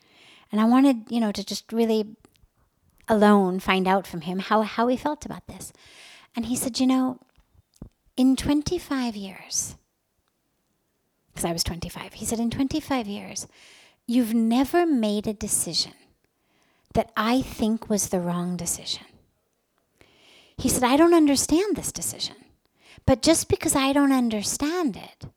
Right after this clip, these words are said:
who am I to assume that suddenly you've started making wrong decisions?" Which is an amazing,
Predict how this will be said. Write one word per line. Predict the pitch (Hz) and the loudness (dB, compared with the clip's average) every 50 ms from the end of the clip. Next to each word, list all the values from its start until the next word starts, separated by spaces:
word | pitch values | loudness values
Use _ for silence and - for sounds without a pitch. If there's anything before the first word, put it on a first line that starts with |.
| _ _ _ _ _ _ _ _ _ _ | _ _ _ _ _ _ _ _ _ _
who | - - - - - 349 339 381 | -4 -2 2 4 6 6 8 8
am | 381 359 320 | 6 6 6
I | 294 277 269 277 277 | 4 6 6 4 4
to | 277 269 254 247 | 4 2 2 0
assume | 240 226 - - - - 277 269 247 190 - 71 - 180 _ _ _ _ _ _ _ _ _ _ _ | 0 -2 -4 -4 0 0 0 2 0 -2 -4 -8 -16 -20 _ _ _ _ _ _ _ _ _ _ _
that | - 233 - | -6 -6 -2
suddenly | - - 254 240 226 247 247 247 247 240 | 2 4 4 4 4 4 2 4 4 2
you've | 240 233 226 214 | 2 2 0 0
started | - - - 214 202 196 208 202 | -2 0 0 2 2 2 0 0
making | 202 196 190 196 - - 208 196 180 | 0 -2 -2 -2 -2 -4 -4 -4 -4
wrong | 170 170 170 180 175 | -4 -6 -6 -8 -8
decisions?" | 170 165 - - - - - - - - - - - - - _ _ _ _ _ _ _ _ _ _ _ _ _ _ _ _ _ _ _ _ _ _ _ _ _ _ _ _ _ _ _ _ _ _ - _ _ _ _ _ _ _ _ _ _ | -8 -8 -8 -8 -10 -14 -14 -14 -20 -20 -18 -16 -16 -16 -18 _ _ _ _ _ _ _ _ _ _ _ _ _ _ _ _ _ _ _ _ _ _ _ _ _ _ _ _ _ _ _ _ _ _ -20 _ _ _ _ _ _ _ _ _ _
Which | - 269 277 254 - _ - - - - - - - _ _ _ _ _ _ _ _ _ - | 2 2 2 2 0 _ 0 0 0 0 -2 -6 -12 _ _ _ _ _ _ _ _ _ -2
is | 254 247 254 | 0 2 2
an | 254 240 | 2 2
amazing, | 233 220 214 208 214 214 214 226 233 233 262 302 320 330 311 262 - - - _ | 2 0 0 -2 -2 0 0 -2 -2 0 0 0 0 0 -2 -4 -6 -12 -18 _